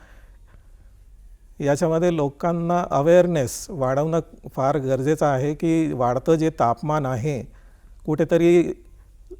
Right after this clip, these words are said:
आपल्याला माहीत असायला हवं की हे आपल्यामुळे कुठेतरी वाढत आहे की काय,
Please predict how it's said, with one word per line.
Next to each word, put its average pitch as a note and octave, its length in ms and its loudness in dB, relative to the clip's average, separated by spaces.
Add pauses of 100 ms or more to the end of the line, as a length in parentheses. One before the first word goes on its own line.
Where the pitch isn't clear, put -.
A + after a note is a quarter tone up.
(100)
आपल्याला E3 440 2
माहीत D3 400 0
असायला E3+ 340 4
हवं D#3+ 240 2
की D#3+ 300 -2
हे D3 400 -6
आपल्यामुळे D#3+ 600 -2
कुठेतरी E3 500 -4
वाढत B2+ 420 -4
आहे C3 240 -2
की C#3 140 -8
काय, G#2 240 -6